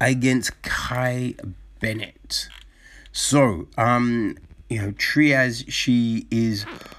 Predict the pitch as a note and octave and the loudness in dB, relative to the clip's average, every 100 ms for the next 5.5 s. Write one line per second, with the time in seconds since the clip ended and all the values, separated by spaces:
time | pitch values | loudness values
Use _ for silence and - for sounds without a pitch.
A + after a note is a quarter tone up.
0 | - - F#2 F#2+ G2+ C3 C3+ C3+ C3+ - | -12 -4 -4 0 4 6 6 4 2 -4
1 | - - A2 G2+ G2+ - G2+ A#2+ F3 G#3+ | -20 -8 -4 -2 -4 -2 2 2 0 -8
2 | - _ - - - - - - - G#2+ | -20 _ -20 -20 -20 -20 -20 -12 -4 -4
3 | C#3 - - - - - - _ - - | -4 -10 -20 -20 -20 -20 -20 _ -20 -20
4 | - - - - - _ A#2+ A#2+ A#2+ A#2 | -20 -20 -20 -20 -20 _ -2 -2 -2 -4
5 | G#2+ - A#2+ A2 A2 | -4 -4 -2 -2 -2